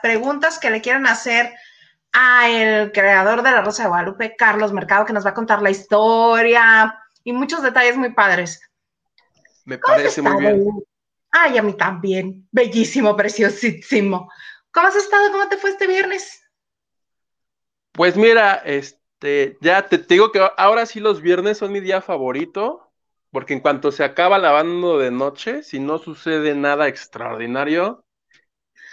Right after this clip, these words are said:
Speaker 2: podría yo echarme a dormir como momia y no levantarme hasta el lunes en la mañana, por ejemplo.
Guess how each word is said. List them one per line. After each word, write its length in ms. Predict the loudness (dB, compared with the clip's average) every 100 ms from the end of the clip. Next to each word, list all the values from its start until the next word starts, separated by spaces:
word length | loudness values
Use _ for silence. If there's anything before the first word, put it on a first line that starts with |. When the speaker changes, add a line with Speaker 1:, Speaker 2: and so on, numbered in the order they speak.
| -20 _ _ _
Speaker 2:
podría 260 | 2 4 6
yo 100 | 4
echarme 320 | 2 0 4
a 40 |
dormir 300 | 2 2 0
como 280 | 0 0 2
momia 360 | 2 0 0 -2
y 40 |
no 140 | -2 -2
levantarme 580 | 0 0 -2 -4 -4
hasta 200 | -6 -4
el 100 | -4
lunes 320 | -4 -6 -8 -10
en 80 |
la 60 | -10
mañana, 540 | -10 -10 -12 -12 _ _ _
por 160 | -14
ejemplo. 400 | -12 -12 -12 _